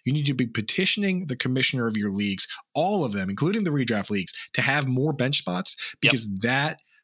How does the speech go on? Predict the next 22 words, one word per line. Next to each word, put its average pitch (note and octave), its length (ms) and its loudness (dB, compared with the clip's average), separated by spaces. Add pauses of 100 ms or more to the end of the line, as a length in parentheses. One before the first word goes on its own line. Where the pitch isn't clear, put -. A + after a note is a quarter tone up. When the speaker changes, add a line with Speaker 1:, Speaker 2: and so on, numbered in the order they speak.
(180)
Speaker 1:
favors C#3+ 540 2
the A#2 160 0
sharp - 520 0 (140)
gamers, G#2 500 -4 (180)
right? C#3 180 4
Speaker 2:
Bingo. G2+ 80 -4 (280)
Speaker 1:
You C3+ 340 0
can G#3+ 140 0
have D#3+ 380 2
Julius C#3 420 0
Chestnut B2+ 540 0
already B2 500 0
because G#2+ 380 0
you're B2+ 100 2
listening C#3 300 0
to B2+ 80 0
this B2+ 160 2
podcast. C3 440 0
You A#2+ 80 0
have C3 280 0
tomorrow's B2+ 500 0
newspaper. F#2+ 580 -2